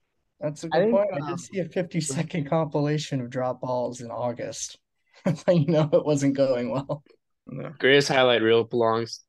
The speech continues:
Speaker 4: belongs to the Red Sox last year. They have, like, a five minute.
Speaker 3: That was glo-, that was gold.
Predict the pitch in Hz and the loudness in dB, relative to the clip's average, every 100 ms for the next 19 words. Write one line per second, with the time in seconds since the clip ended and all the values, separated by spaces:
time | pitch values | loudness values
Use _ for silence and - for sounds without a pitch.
0 | _ 120 113 110 123 117 110 110 110 113 | _ -4 -2 -4 -4 -4 -4 -6 -6 -4
1 | 110 107 113 113 110 110 - 117 110 107 | -4 -4 -4 -4 -4 -8 -4 0 0 -2
2 | 113 110 - _ _ - _ _ 127 120 | -6 -6 -8 _ _ -20 _ _ 0 2
3 | 107 104 - 113 - 131 120 110 113 110 | 0 -6 -2 -2 2 4 4 4 -2 -2